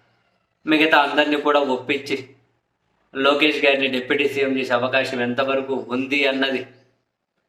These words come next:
రాబోయే రోజుల్లో చూడాలి. ఇప్పుడైతే ఈ సి-, ఈ పంచాయతీ తెగాలి, ఇలా ఇద్దరు క్యాడర్ నెట్టింట కొట్టుకోవడం, తిట్టుకోవడం మంచిది కాదు, కూర్చొని మాట్లాడుకుందాం,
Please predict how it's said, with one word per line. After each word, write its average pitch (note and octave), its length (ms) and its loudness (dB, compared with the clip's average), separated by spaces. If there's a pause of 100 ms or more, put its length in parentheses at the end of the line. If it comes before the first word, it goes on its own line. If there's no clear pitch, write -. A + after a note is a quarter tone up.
(300)
రాబోయే D3+ 400 4
రోజుల్లో C#3 360 2
చూడాలి. C3 300 2
ఇప్పుడైతే C#3+ 640 0 (380)
ఈ D#3 100 4
సి-, D3+ 160 2
ఈ D3 80 2
పంచాయతీ D#3 540 2
తెగాలి, C#3+ 600 0 (920)
ఇలా C#3+ 160 4
ఇద్దరు D#3 280 2
క్యాడర్ D3+ 420 2
నెట్టింట C#3+ 400 0
కొట్టుకోవడం, C3+ 720 0
తిట్టుకోవడం C3 480 -4
మంచిది B2+ 340 -4
కాదు, B2+ 280 -2 (1600)
కూర్చొని E3 340 2
మాట్లాడుకుందాం, C#3+ 720 2